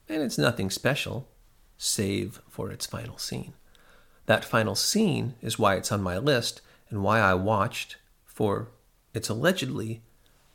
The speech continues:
the first example of someone taking a pie to the face in a film. Now, there are, of course, rumors that two films preceded this monumental achievement,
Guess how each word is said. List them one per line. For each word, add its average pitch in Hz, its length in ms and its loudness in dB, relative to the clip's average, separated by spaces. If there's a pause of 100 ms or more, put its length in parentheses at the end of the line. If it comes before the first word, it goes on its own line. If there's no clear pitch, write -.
(120)
the - 100 -6
first 185 400 2
example 156 600 -2
of - 140 -10
someone 190 400 0
taking 185 380 -4
a - 80 -6
pie 175 420 -2
to - 140 -6
the 107 100 -8
face 170 440 -4
in 175 100 -4
a 170 60 -4
film. - 340 -10 (960)
Now, 190 260 10
there 185 220 12
are, 131 220 10
of 135 160 2
course, 131 320 0
rumors 110 540 2
that - 240 -10
two 135 280 4
films 123 600 0
preceded 160 840 0
this 127 220 -2
monumental 110 720 2
achievement, 101 500 -4